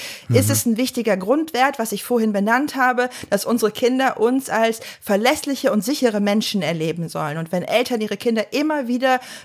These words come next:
Speaker 1: belügen, und zwar auch auf eine Weise belügen, dass die Kinder wirklich das als einen Vertrauensverlust erleben, ist das
Speaker 2: Mhm.
Speaker 1: nicht gut für die Eltern-Kind-Beziehung, völlig klar. Ähm, und gleichzeitig gibt es auch ganz viele Situationen, wo man sich ehrlich fragen muss,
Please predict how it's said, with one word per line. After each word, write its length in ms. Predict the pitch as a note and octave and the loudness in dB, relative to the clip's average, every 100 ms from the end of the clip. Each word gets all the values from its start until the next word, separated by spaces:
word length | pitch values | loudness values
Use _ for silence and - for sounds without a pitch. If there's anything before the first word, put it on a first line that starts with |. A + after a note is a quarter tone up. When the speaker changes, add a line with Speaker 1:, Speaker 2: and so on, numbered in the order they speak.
| - | -2
Speaker 1:
belügen, 480 | A3+ G#3+ C4 D4 C#4+ | 0 2 2 2 2
und 120 | A#3+ | 0
zwar 320 | - G3+ - | 2 0 2
auch 140 | B3 C4 | 0 0
auf 160 | A#3 | -2
eine 260 | - G#3+ F#3 | 0 0 2
Weise 380 | G3 A#3 C#4 C4 | 2 2 0 -2
belügen, 560 | G#3+ G#3+ B3+ B3 B3+ B3+ - - | -2 -2 0 0 0 -2 -8 -4
dass 180 | G#3+ | -4
die 100 | - | -4
Kinder 600 | G3+ B3+ C#4 D#4 D#4+ D4+ | -4 0 2 2 2 2
wirklich 240 | C4 C4+ C4 | 0 -2 -4
das 160 | A3+ | 0
als 180 | - A3+ | 0 0
einen 80 | A3+ | 0
Vertrauensverlust 1600 | G#3+ - A3+ C4+ D4 B3+ - _ _ _ - A#3+ G#3+ F#3+ - - | -2 -2 0 2 2 0 -8 _ _ _ 0 2 2 0 -2 -4
erleben, 440 | F3 D#3+ - - - - | -2 -2 -4 -6 -10 0
ist 200 | A#3+ - | 0 4
das 200 | C4+ A2+ | 2 4
Speaker 2:
Mhm. 80 | A#2 | 4
Speaker 1:
nicht 160 | A3+ - | 2 -2
gut 280 | F3 - - | -8 -10 -10
für 180 | - F#3+ | -2 2
die 120 | G#3+ | 2
Eltern-Kind-Beziehung, 920 | E3 F#3 F3 F3 - F3 - D#3 - - | 0 -2 -4 -6 -8 -12 -10 -10 -10 -4
völlig 400 | G#3 F#3 F#3 - | 0 0 -2 -8
klar. 300 | F3+ - - - - - - | -6 -6 -8 -16 -20 -12 -2
Ähm, 340 | A#3+ A#3 A#3+ - - | 0 2 -2 -4 0
und 180 | B3 | 0
gleichzeitig 720 | A#3+ A#3 C#4 E4+ - A#3+ A#3 | 2 2 2 0 -2 -2 -2
gibt 240 | - C4+ - | -4 -4 -2
es 160 | - | 0
auch 160 | A3+ A3+ | 0 2
ganz 320 | A#3 C#4+ D#4+ | 2 2 0
viele 240 | - C#4 C4 | 0 2 2
Situationen, 800 | B3+ B3+ A3 - B3 C4+ D4+ | 0 2 0 2 0 2 2
wo 60 | A#3 | 2
man 160 | A3+ G#3+ | 2 2
sich 160 | G3+ | 0
ehrlich 380 | - B3 C#4+ - | 0 2 0 -4
fragen 420 | - A3 C4 C4+ | -2 2 2 2
muss, 300 | C#4 D4 D4 | 2 0 -2